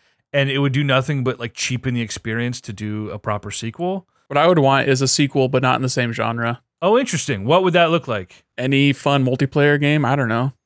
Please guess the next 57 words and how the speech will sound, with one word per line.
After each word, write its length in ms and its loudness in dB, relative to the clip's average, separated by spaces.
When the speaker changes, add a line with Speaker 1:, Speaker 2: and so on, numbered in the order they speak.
Speaker 2:
Or 80 2
it 40 4
doesn't 160 4
have 120 2
to 60 -2
be 40 2
multiplayer. 440 0
You 40 0
could 120 -6
do, 120 2
like, 200 2
a 180 2
Castle 320 -2
Crashers 500 -2
Paper 200 -6
Mario 300 -2
ripoff. 440 -6
I 380 -20
mean, 80 -6
you 60 0
could 80 -2
do 100 6
anything 180 4
Speaker 1:
Oh, 40 2
that'd 160 2
Speaker 2:
with 80 0
Speaker 1:
be 40 2
Speaker 2:
just 120 -4
those 240 0
Speaker 1:
cool. 60 -20
Speaker 2:
cute 160 0
little 140 2
guys. 300 2
There's, 180 -4
there, 120 0
there's 180 4
no 120 6
story. 580 2
It's 140 2
just 260 -2
some, 240 -4
the 80 -4
princess 360 2
got 140 2
stolen 280 2
by 100 4
this 140 0
wizard, 400 0
and 240 -4
you're 120 0
these 260 -2
knights. 520 0
And 240 -2
there's, 200 0
like, 200 0
slapstick 580 0
comedy. 480 0